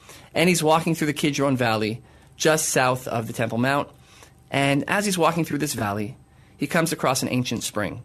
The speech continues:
a spring that's flowing still to this day, the Gihon Spring, mentioned in the Bible. It's been flowing for thousands of years. And he sees that the, the spring is flowing through an ancient man-made tunnel. Now, he doesn't realize it, but he begins to walk through a tunnel,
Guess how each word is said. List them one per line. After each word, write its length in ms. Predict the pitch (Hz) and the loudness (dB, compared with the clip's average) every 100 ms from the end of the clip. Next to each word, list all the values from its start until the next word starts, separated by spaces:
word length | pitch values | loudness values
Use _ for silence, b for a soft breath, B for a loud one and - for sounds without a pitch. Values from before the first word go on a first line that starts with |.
| - - | -10 -6
a 60 | |
spring 280 | - 185 185 | 0 2 2
that's 160 | 165 - | 0 0
flowing 360 | 170 160 165 | 0 2 0
still 280 | - 160 156 | 0 0 0
to 100 | 151 | 0
this 180 | 156 - | -2 2
day, 160 | 135 | 2
the 100 | 131 | 2
Gihon 380 | 127 147 151 143 | 2 0 2 0
Spring, 460 | 143 - 110 120 147 - | -2 -2 -2 -2 -6 -2
mentioned 320 | 139 143 156 | 0 0 0
in 80 | 147 | 0
the 60 | 127 | 0
Bible. 420 | 110 98 113 - B B B B | 0 0 -4 -6 B B B B
It's 140 | 165 | 0
been 120 | 175 165 | 0 0
flowing 300 | 156 160 165 | 0 0 0
for 120 | 143 | -2
thousands 420 | 131 123 117 110 | 0 0 -2 -6
of 120 | 90 | -6
years. 340 | 80 67 - - b b b b b | -8 -10 -12 -14 b b b b b
And 120 | 160 165 | 0 2
he 60 | |
sees 340 | 165 240 247 175 | 2 2 2 2
that 140 | 165 | 0
the, 120 | 151 - 147 | -2 -6 -6
the 80 | |
spring 340 | 143 - 208 196 | -4 0 0 2
is 100 | - | 0
flowing 360 | - 180 180 | 0 2 2
through 180 | 170 165 | 0 0
an 80 | 151 | 0
ancient 340 | 160 180 170 135 | 0 0 -2 0
man-made 360 | 147 143 127 | 0 2 0
tunnel. 360 | - 127 90 - - _ B B - | -2 -4 -4 -8 -20 _ B B 0
Now, 120 | 147 | 2
he 60 | 165 | 4
doesn't 280 | 233 202 | 2 2
realize 360 | 156 175 113 104 | 0 0 0 -2
it, 220 | 85 - | -6 -4
but 100 | 139 | -2
he 60 | 139 | 0
begins 360 | 143 165 - | 0 -2 -2
to 100 | - | -2
walk 220 | 156 147 151 | 0 0 0
through 160 | 147 | -2
a 40 | 156 | -2
tunnel, 400 | - 95 - | -4 -4 -6